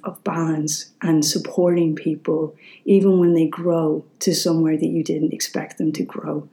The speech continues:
And I really admire their relationship for that.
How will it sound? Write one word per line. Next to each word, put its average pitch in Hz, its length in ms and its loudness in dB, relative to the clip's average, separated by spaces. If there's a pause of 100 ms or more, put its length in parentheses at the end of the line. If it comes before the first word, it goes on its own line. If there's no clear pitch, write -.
(240)
And 170 120 4
I 165 80 4
really 160 540 2
admire 156 420 0
their 165 160 0
relationship 170 680 -2
for 196 120 -6
that. 240 300 -4